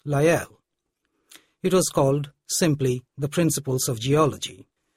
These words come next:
but it was a work that had a novel argument about the history of the Earth. Lyell claimed that the Earth had been shaped into its present form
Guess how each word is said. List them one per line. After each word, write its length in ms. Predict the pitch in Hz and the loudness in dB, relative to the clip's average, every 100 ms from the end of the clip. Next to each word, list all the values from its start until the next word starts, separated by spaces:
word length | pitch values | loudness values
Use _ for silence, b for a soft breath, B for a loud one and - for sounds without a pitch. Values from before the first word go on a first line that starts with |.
| _ _ _ - | _ _ _ -6
but 160 | 185 196 | 0 2
it 140 | 208 | 4
was 140 | 202 202 | 2 2
a 60 | |
work 480 | 202 247 247 - - | 4 6 4 2 -10
that 220 | 151 165 151 | 0 2 4
had 380 | 165 151 139 - | 4 4 0 -8
a 80 | 165 | 0
novel 420 | 151 147 123 151 | 2 2 2 0
argument 720 | 160 190 151 120 104 101 - - _ | 4 2 2 -4 -8 -12 -18 -20 _
about 380 | 156 131 131 123 - | -6 0 0 0 -4
the 120 | 127 | -4
history 360 | 117 135 - 127 | -2 -2 -2 -6
of 120 | 127 | -2
the 140 | 151 | 2
Earth. 560 | 175 - - _ - - _ _ _ _ _ _ _ _ _ _ - | 2 2 -8 _ -20 -20 _ _ _ _ _ _ _ _ _ _ 0
Lyell 520 | 175 196 233 262 160 | 4 6 8 6 2
claimed 540 | - 135 110 120 135 _ - | 0 -2 -2 -6 -8 _ -2
that 160 | 156 | -2
the 140 | 143 175 | 4 6
Earth 280 | 202 190 - | 6 2 -2
had 180 | 151 | -4
been 140 | 117 131 | -2 -2
shaped 680 | - 151 127 143 - - _ _ - | 0 0 0 -4 -8 -18 _ _ -4
into 220 | 135 135 | -2 -2
its 180 | 123 - | -4 -4
present 360 | 139 117 127 | -2 -2 -4
form 440 | - 180 165 165 | 0 2 2 0